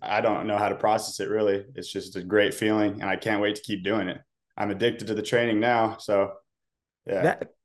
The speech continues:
Speaker 2: that's kind of what I've been hearing from a lot of coaches and things like that, is that you just train as hard as any of the top guys in the room, and that's what has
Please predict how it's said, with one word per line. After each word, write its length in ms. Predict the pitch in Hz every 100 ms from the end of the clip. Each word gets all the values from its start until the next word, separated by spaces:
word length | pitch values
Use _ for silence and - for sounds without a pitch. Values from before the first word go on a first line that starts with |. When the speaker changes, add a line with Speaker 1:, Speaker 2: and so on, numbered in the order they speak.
| -
Speaker 2:
that's 240 | 147 190
kind 180 | - 269
of 80 | 202
what 140 | 160
I've 120 | 160 127
been 120 | 120
hearing 320 | 98 156 143
from 160 | 131 123
a 40 |
lot 160 | 131 123
of 60 |
coaches 380 | - 135 135 123
and 100 | 110
things 180 | 117 107
like 140 | 107
that, 160 | 113 110
is 100 | 104
that 120 | 113
you 120 | 143
just 220 | 165 143
train 300 | - 143 143
as 80 | 113
hard 240 | 104 127 120
as 120 | 107
any 200 | 120 120
of 80 | 98
the 80 |
top 280 | - 120 113
guys 280 | 117 117 104
in 40 |
the 80 | 104
room, 320 | 95 120 117
and 120 | 101 107
that's 260 | 110 -
what 140 | 110 101
has 260 | 110 98